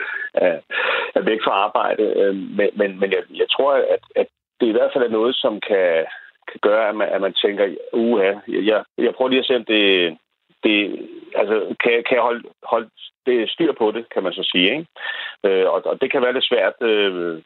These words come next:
bare ved at tage en test, men, men, øh, men jeg tror, at, at folk, øh, er meget sådan ansvarlige og prøver faktisk at holde lidt øje med sig selv. Øh, og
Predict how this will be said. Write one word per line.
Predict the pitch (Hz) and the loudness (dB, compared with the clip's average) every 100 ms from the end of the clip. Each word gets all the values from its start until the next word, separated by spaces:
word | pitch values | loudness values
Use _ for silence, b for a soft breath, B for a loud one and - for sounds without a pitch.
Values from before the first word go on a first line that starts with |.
| - | -4
bare | 98 | -2
ved | 101 | 0
at | 98 | 0
tage | 107 | -2
en | 101 - | -2 0
test, | 110 - - | 0 -2 -4
men, | 101 92 | -4 -2
men, | 98 92 | -2 0
øh, | 90 | -2
men | 90 90 | 0 -2
jeg | 87 | -2
tror, | - 156 | 0 0
at, | 131 - 85 | 0 0 -2
at | - 113 | 0 -2
folk, | 107 - | -2 -2
øh, | 117 107 98 92 87 80 - - 92 | 0 2 2 0 -2 -8 -10 -4 0
er | |
meget | 90 113 135 | 2 0 0
sådan | 123 113 104 95 | -2 -2 -2 -2
ansvarlige | - 123 139 156 151 135 | 0 0 0 0 0 0
og | - | 0
prøver | 113 123 127 95 | 0 0 0 -2
faktisk | 98 - 113 - | -2 -8 -10 -2
at | 104 92 - B B B B | 0 0 -2 B B B B
holde | 107 113 | 0 2
lidt | 113 | 2
øje | 98 | 2
med | 110 107 | 0 -4
sig | - 104 | -6 -2
selv. | 101 - - 95 | -2 -2 -2 0
Øh, | 90 85 82 80 82 _ _ _ - | 0 -2 -6 -8 -10 _ _ _ -4
og | 85 | -2